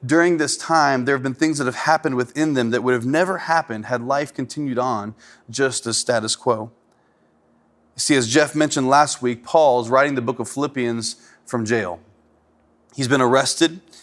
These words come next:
He's in chains, more than likely in one of three areas, either Rome, Ephesus, or Caesarea. He's writing in the midst of chains about the good news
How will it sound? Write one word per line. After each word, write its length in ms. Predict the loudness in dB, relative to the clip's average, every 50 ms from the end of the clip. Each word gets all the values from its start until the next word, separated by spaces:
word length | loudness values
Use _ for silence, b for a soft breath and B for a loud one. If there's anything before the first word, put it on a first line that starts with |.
| B B B B B B B
He's 140 | 0 2
in 140 | 2 2 0
chains, 520 | -2 -2 0 0 2 2 2 0 0 -2 -2
more 200 | 0 0 0 0
than 80 | 2
likely 340 | 2 2 2 2 -2 -4 -2
in 240 | -2 -2 -2 -2 0
one 160 | 0 0 0
of 80 | 0 -6
three 260 | -6 -4 0 0 2
areas, 460 | 2 2 2 2 0 -2 -4 -4 -4
either 260 | -4 0 2 2 2
Rome, 520 | 2 4 4 4 4 4 2 0 0 -2 -4 -2 -2
Ephesus, 560 | -2 0 0 -2 -2 0 0 0 -2 -2 -4
or 40 | -2
Caesarea. 680 | -2 0 0 0 0 0 0 0 0 0 0 -2 -2 -4 _ b b b b b b b b b b b b b
He's 180 | -2 0 0 2
writing 500 | 4 4 4 4 4 2 2 0 0 0
in 100 | 0 0
the 40 |
midst 260 | 0 0 0 -2 -4 -8
of 80 | -8
chains 460 | -6 -4 -4 -2 -2 -2 -2 -4 -2
about 160 | -2 -2 -2 -2
the 80 | -4
good 240 | -6 -4 -2 -2 -2
news 540 | 0 0 0 0 0 -2 -2 -4 -6 -6